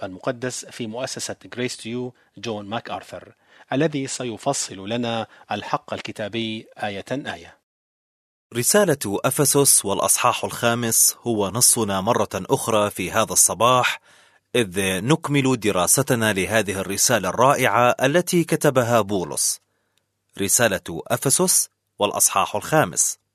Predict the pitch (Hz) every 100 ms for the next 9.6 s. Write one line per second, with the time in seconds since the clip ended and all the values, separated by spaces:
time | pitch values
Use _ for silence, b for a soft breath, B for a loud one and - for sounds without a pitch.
0 | _ _ _ b b b b b - 156
1 | 202 220 170 - 170 151 147 139 139 131
2 | 95 90 127 104 95 87 117 117 98 90
3 | 87 120 - 110 90 85 - 131 113 95
4 | 87 110 - 95 120 139 135 - b b
5 | 156 143 127 180 156 143 143 135 110 -
6 | 101 78 80 65 - _ _ _ _ 107
7 | 107 131 107 90 92 - - 160 156 165
8 | 151 - b b b 117 - - 120 110
9 | 101 - 107 98 95 -